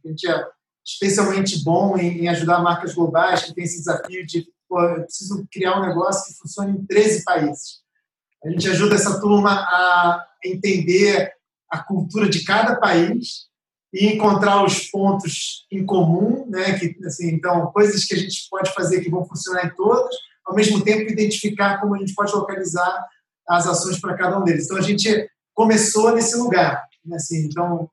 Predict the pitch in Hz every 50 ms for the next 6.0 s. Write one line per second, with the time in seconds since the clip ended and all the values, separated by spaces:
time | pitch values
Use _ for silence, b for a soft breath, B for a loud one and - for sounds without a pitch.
0 | _ - 165 156 - - - 196 196 190 - - - 156 175 180 180 175 175 -
1 | 170 175 180 180 - 202 202 196 196 190 185 180 180 180 180 185 185 180 - -
2 | - 180 170 - 190 185 - 185 185 175 - 185 185 175 - - 180 147 139 -
3 | - _ _ _ _ _ _ _ _ _ _ _ _ _ _ _ 175 202 202 202
4 | 220 214 220 214 214 208 202 233 254 - 269 240 240 - 220 220 214 214 - -
5 | - 175 139 - - 190 196 214 208 - - - - _ _ _ - - 160 151